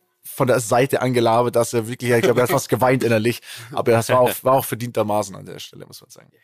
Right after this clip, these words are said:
Speaker 2: klar,
Speaker 1: Aber es war
Speaker 2: auch,
Speaker 1: trotzdem,
Speaker 2: also
Speaker 1: war eine schöne Experience.
Speaker 2: es gibt noch einen anderen Club in Wien, da hab ich früher mal aufgelegt, der heißt V I P Club. Es hört sich, äh, jetzt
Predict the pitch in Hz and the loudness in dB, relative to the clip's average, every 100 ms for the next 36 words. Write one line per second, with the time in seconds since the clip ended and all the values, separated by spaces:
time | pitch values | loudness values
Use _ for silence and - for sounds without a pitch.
0 | _ 131 180 170 143 113 110 98 104 101 | _ 0 2 2 0 0 -2 -2 -4 -4
1 | 104 98 - 104 95 - _ _ 147 - | -6 -14 -16 -18 -20 -20 _ _ -8 -4
2 | 180 170 165 147 170 175 - 156 - - | -2 0 0 0 0 -2 0 -2 -2 -6
3 | 127 120 123 170 131 113 113 - - 135 | -6 -6 -6 -2 0 0 -4 -6 0 2
4 | 107 95 120 - 104 104 110 107 104 110 | 2 0 -2 -4 -6 -4 -2 0 -2 -4
5 | 131 - 107 - 139 139 - 104 - _ | -6 -2 -4 -6 -14 -14 -8 -8 -8 _
6 | - - - - - 98 107 98 104 98 | -8 -8 -10 -18 -10 -4 -2 -2 -4 -10
7 | 98 98 98 95 92 - - | -6 -4 -2 -2 -4 -10 -16